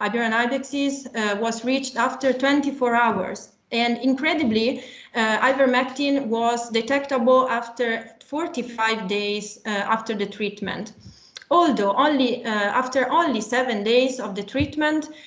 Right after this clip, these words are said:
uh, ivermectin, uh, reached in almost all the animals a minimum concentration, uh, in the plasma.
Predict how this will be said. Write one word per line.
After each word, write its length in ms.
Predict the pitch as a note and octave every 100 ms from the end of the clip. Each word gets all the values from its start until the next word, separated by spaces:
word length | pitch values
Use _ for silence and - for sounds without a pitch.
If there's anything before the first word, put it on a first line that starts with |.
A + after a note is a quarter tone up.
| - -
uh, 280 | G#3+ G3+ G3+
ivermectin, 1080 | A#3 B3+ B3 A#3 A#3+ B3 C4 C4 B3+ B3+
uh, 580 | G#3+ G3+ G3 G3 F#3+ G#3+
reached 400 | A#3+ B3+ B3+ -
in 240 | A#3 A3
almost 380 | A#3+ C4+ A#3 -
all 160 | A3+ A#3
the 120 | G#3+
animals 540 | A3 A#3+ A#3+ A#3+ - -
a 60 |
minimum 500 | G#3 A#3 D4+ B3 G3
concentration, 1080 | G3 G3+ F#3+ G3+ G3 G#3 G#3 - G3+ G3+ G3 - - -
uh, 60 |
in 500 | G#3 G3 G3+ G3+ G#3+ G3+
the 60 |
plasma. 640 | F#3+ G3 F#3 F#3 F#3+ -